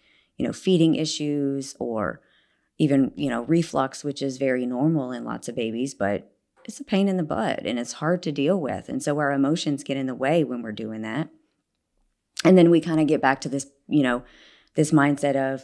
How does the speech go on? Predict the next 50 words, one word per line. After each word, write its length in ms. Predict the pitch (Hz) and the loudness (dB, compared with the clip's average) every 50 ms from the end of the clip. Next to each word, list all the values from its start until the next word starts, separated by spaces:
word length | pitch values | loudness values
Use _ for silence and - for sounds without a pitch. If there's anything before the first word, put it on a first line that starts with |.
| - - | -10 -4
"I 60 | 127 | 2
wanna 160 | 143 147 147 | 4 4 6
be 100 | 147 147 | 6 6
a 40 | 139 | 4
good 200 | 139 143 131 - | 4 0 -2 -2
parent. 400 | - 156 143 135 135 131 127 - | -4 -4 -2 0 0 0 -2 -2
I 80 | - 127 | -4 -6
just 240 | 131 135 135 127 - | -4 -6 -6 -6 -4
gotta 380 | - 139 127 127 127 123 - - _ | -2 0 2 2 0 -2 -4 -10 _
push 220 | - 175 165 - | -2 0 0 0
it 60 | 151 135 | 0 0
down 220 | 151 147 139 135 | 0 0 2 0
and 80 | 131 131 | -2 -2
push 200 | - 143 - - | -4 -8 -8 -6
it 60 | - | -6
down 200 | 139 127 127 127 | -6 -4 -4 -6
and 80 | 120 | -8
push 180 | - 135 135 - | -8 -10 -10 -10
it 80 | 117 104 | -8 -8
down 340 | 127 123 127 123 123 127 | -6 -4 -4 -4 -4 -6
and 140 | 113 101 95 - - _ - - _ _ | -6 -8 -8 -10 -12 _ -20 -20 _ _
pretend 320 | _ - 139 - 160 156 151 | _ -4 0 4 6 6 6
like 160 | 139 139 - | 6 6 2
everything's 480 | 139 127 143 135 - 143 139 135 127 135 | 2 0 0 -2 0 0 0 0 0 -2
okay 560 | 131 127 - - 139 135 127 131 131 127 117 | -4 -4 -6 -6 -4 -2 -2 -2 -2 -2 -2
and, 220 | 107 92 - - - _ _ - - - - | -2 -4 -4 -6 -8 _ _ -20 -20 -20 -8
you 140 | - 147 139 | -4 -2 -2
know, 160 | 131 123 120 | 0 -2 -2
just 400 | 113 - 123 123 123 - - - | -4 -4 -6 -6 -6 -8 -10 -2
be 160 | 139 160 151 151 | 2 4 4 6
there 240 | 131 143 131 131 | 6 4 4 2
for 160 | 127 - 139 131 | 0 -4 -6 -6
my 120 | 123 117 | -6 -4
child." 560 | - - 143 139 143 135 120 110 107 - - - _ _ _ _ _ _ _ _ _ | -4 -4 -4 -2 0 0 -2 -2 -4 -8 -12 -16 _ _ _ _ _ _ _ _ _
Um, 380 | 143 139 131 123 117 113 113 - - _ _ _ _ _ _ _ | 0 0 2 0 0 -2 -6 -8 -12 _ _ _ _ _ _ _
and 220 | 160 165 156 156 | 6 6 6 6
some 160 | - 185 190 | 6 6 6
of 140 | 208 208 190 | 6 6 4
us 120 | 190 180 - | 2 0 0
are 80 | 160 | 0
really 280 | 143 135 160 156 156 143 | 0 0 0 0 0 0
good 180 | 127 143 143 | 0 0 0
at 140 | 156 170 165 | 0 -2 0
that 400 | - 180 180 175 175 175 - - _ | 0 -2 0 0 -2 -6 -8 -8 _
and, 400 | 147 143 135 131 131 131 - - _ _ _ _ _ _ _ _ _ | -4 -2 0 0 0 -2 -4 -6 _ _ _ _ _ _ _ _ _
you 160 | - 147 147 | -4 -2 0
know, 100 | 131 131 | 0 0
can 160 | 123 - 156 147 | 0 2 2 2
maintain 540 | 139 139 135 127 - - 143 143 143 139 | 4 2 0 0 0 -2 -2 0 0 0
this, 300 | 131 131 127 - - - | 0 0 -2 -4 -10 -16